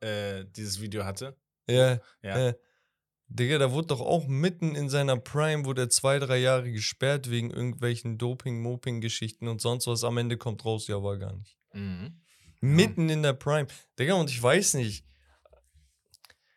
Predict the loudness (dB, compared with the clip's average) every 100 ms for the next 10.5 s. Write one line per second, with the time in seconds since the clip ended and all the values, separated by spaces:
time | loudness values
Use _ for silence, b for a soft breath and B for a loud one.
0 | b b _ _ _ _ _ -14 -10 -6
1 | -4 -2 -2 0 0 0 0 0 0 -2
2 | -4 -2 0 0 0 0 -2 0 0 2
3 | 2 2 4 6 6 6 6 4 4 4
4 | 4 4 4 4 2 0 2 2 2 0
5 | 0 -2 -2 -2 -2 -2 -2 -4 -2 -2
6 | -2 -2 -2 -4 -6 -4 -2 -2 -4 -6
7 | 0 0 0 -4 -10 -14 b b b b
8 | b -4 0 2 2 2 0 0 0 0
9 | -2 -4 -2 0 0 0 0 -2 -2 0
10 | 0 0 0 -2